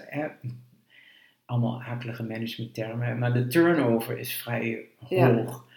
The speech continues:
Speaker 1: Dus ik heb al, de, nu staat al de derde of de vierde persoon op, op de nominatie, of een functie op de nominatie om weer te wisselen.
Speaker 2: Ach.
Speaker 1: Soms omdat mensen zelf gekozen hebben om weg te gaan, en gelukkig,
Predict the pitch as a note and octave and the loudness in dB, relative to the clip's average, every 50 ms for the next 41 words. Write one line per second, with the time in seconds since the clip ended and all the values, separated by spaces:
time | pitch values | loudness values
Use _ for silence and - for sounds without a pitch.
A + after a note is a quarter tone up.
0 | - - - _ _ _ _ _ _ _ _ _ _ - A2+ A#2 B2+ B2+ A#2+ - | -20 -20 -20 _ _ _ _ _ _ _ _ _ _ -10 -8 -4 -4 -2 0 0
1 | B2 B2 A#2+ A2 G#2 - - - - _ _ _ B2+ B2+ - G2 C3 C3+ C3 B2 | 0 0 0 -2 -2 -6 -10 -14 -20 _ _ _ -18 -16 -14 -12 -12 -12 -8 -6
2 | A#2 A#2 A#2 C3 D3+ - - D3+ C#3 C3+ C3 C3 B2 A2+ A#2 A2+ - - C3+ C#3 | -4 0 2 2 2 2 4 4 4 4 4 2 0 0 -2 -4 -2 0 2 2
3 | D#3+ E3+ D#3+ C#3+ - - - B2 - - - F3 F#3+ G#3 G#3 D#3+ - - D3 C3 | 2 2 -2 -4 -6 -6 -6 -6 -4 -4 0 0 2 2 2 0 0 -2 -2 -2
4 | - - D3 C#3 C#3 C#3 C3 B2+ A#2+ A#2+ - - - B2 A#2+ - B2+ A#2+ A#2+ A#2+ | 0 2 2 2 2 2 -2 -6 -8 -10 -10 -14 -18 -18 -12 -6 -2 -2 0 0
5 | A#2+ A#2+ A#2 A#2 A#2 A#2 A#2+ C3 D3 - - - D#3+ E3 E3+ - - - - - | 0 0 2 2 4 4 2 2 0 -2 -2 -2 -2 -2 -2 -4 -10 -18 -20 -20
6 | - _ _ _ _ - - - - - G#2 F#2+ - A#2 - - - - D3 D#3 | -20 _ _ _ _ -12 -10 -10 -8 -8 -8 -8 -8 -10 -10 -10 0 2 2 2
7 | D#3+ D#3 - D#3 C#3+ - - C3 B2+ B2 A#2+ B2+ A#2+ A#2 A#2 A#2 A#2 A#2+ - C3+ | 4 2 0 0 -2 -2 0 0 2 4 4 4 4 4 2 2 0 0 0 0
8 | B2+ A#2 A#2+ B2 A#2 - - C3+ B2+ B2 C3 B2+ B2 B2 - - - - - - | 0 0 0 0 0 0 2 2 4 6 6 6 6 4 0 -4 -6 -10 -16 -20
9 | _ _ _ _ - - G#2 B2+ - - - - - D3 C#3+ C3+ C#3 C3 A#2+ A#2 | _ _ _ _ -16 -14 -12 -12 -12 -10 -4 2 4 4 6 6 4 4 2 2
10 | A#2+ A#2+ A#2+ A#2+ A#2+ - - - A#2+ B2 C3+ C3+ - - - - B2+ B2+ B2 B2 | 2 2 2 0 0 -2 -2 0 2 4 4 2 0 -4 -2 2 2 4 4 2
11 | A#2+ A#2 A#2 A2 A2+ A#2 A#2+ A#2+ - B2+ - - A#2 A2+ B2+ C3 A#2+ A#2+ A#2+ A#2+ | 2 0 -2 -2 -2 -4 -4 -4 -8 -10 -8 -6 -6 -4 -2 -2 -2 -2 -2 -4
12 | A2+ A2 - - | -6 -8 -10 -12